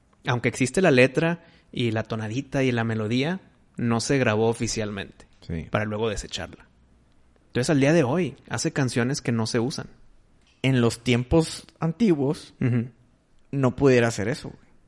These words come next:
Speaker 2: Todas las canciones, así como que los hits que está sacando de Huérfanas,
Speaker 1: Ujú.
Speaker 2: la disquera no te permitiría sacar, as-, o sea, no,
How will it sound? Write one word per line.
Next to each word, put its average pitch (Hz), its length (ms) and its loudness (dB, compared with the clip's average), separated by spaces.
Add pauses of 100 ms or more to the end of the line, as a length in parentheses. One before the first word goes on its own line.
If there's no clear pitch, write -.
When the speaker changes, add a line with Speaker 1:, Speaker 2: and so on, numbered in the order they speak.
(420)
Speaker 2:
Todas 160 200 0
las 190 160 2
canciones, 156 640 0
así - 180 -8
como 165 220 -2
que 165 100 4
los 135 220 2
hits 143 220 0
que - 100 -4
está - 160 -4
sacando 165 420 2
de 160 80 8
Huérfanas, 131 720 0
Speaker 1:
Ujú. 127 220 2 (1080)
Speaker 2:
la 120 160 2
disquera 120 380 0
no 131 140 -4
te 147 100 -6
permitiría 110 540 -2
sacar, 110 420 -2
as-, 110 220 -6
o 104 40 -8
sea, 107 120 -2
no, 107 160 -4